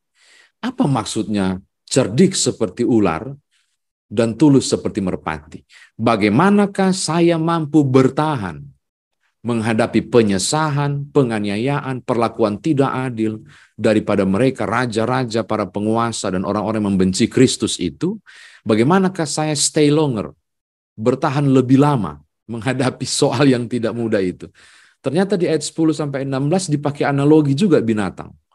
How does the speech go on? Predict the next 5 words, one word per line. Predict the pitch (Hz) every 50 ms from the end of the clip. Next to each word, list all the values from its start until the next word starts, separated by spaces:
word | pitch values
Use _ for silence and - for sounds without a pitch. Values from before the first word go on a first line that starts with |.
| _ _ _ _ _ _ _ _ _ _ _ _ _ _ _ _
yaitu | - 107 123 127 127 123 - 135 127 120 120 117 - _
mesti | 98 113 120 117 - - - 110
cerdik | - - - 110 98 127 190 190
seperti | 190 - - 160 143 147 143 143 - 147
ular, | - 135 127 120 110 110 110